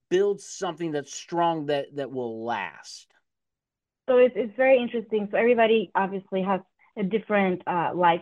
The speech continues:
Speaker 2: cycle in their business, right? They could either be starting a business, having an idea, or is more of a mature, a mature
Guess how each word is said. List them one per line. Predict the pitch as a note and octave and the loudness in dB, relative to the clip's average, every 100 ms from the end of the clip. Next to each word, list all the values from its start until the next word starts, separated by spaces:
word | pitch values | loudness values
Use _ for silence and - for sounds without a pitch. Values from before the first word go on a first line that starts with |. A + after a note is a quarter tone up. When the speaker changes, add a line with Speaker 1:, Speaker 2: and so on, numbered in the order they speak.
| - | -2
Speaker 2:
cycle | F3+ E3+ E3 E3+ | -4 -2 -4 -4
in | G3 | -2
their | F3+ D#3+ | -2 -2
business, | D#3+ D#3+ F3 E3+ F#3 | -6 -6 -6 -4 0
right? | F3 | 0
They | E3+ | 0
could | F3 G3 | -4 -2
either | G3 F3+ E3 | -2 -2 -4
be | F3 E3 - | -2 -4 0
starting | G#3+ G#3+ G#3+ G#3+ | 2 2 0 -2
a | |
business, | G3 G3+ G#3 G3+ G3+ | -2 -4 -2 -2 -2
having | F#3 F3 E3 | -4 -2 -4
an | |
idea, | C#3 F3 G#3 A3 G#3 G#3 | -4 -6 -2 -2 0 -2
or | G#3 G#3 G3+ G3 - _ | 0 2 2 0 -14 _
is | G3 F#3 | -6 -2
more | G3+ G3 | 2 2
of | F3+ | 2
a | F#3+ | 0
mature, | F3+ F#3 - B3 - | 0 -4 0 0 2
a | |
mature | G#3 F#3 - C4 B3 A#3 A3+ | -2 -2 -4 0 2 4 0